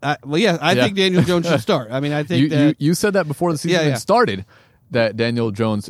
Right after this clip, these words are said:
Speaker 2: should be the starter
Speaker 1: Absolutely.
Speaker 2: in New York. I didn't agree with you, and I said if, if Eli Manning plays so horribly, which he has. <laughs>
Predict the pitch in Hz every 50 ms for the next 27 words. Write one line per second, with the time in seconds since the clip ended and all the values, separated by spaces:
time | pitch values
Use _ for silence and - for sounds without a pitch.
0 | - _ - - - - 147 139 117 131 123 113 107 - 131 113 113 113 110 104
1 | 101 98 - 165 180 170 - - 180 175 180 120 120 117 113 110 110 - - 117
2 | 117 110 104 104 104 107 113 120 123 - 127 131 139 147 143 127 113 117 120 131
3 | 143 160 165 - - 185 185 202 226 254 220 _ _ _ _ _ _ - - 120
4 | 123 127 123 - 160 143 131 127 120 - - _ - - 156 165 156 - - -
5 | 156 160 156 143 139 135 131 123 127 139 143 143 139 131 - - - - 143 131
6 | 131 135 120 - - _ _ - - - - 190 196 175 - - - - 240 262
7 | 269 240 170 131 117 90 - - 98 - _ _ _ _ _ _ _ _ - 127
8 | 123 - 123 113 - 139 131 104 87 87 - - - - -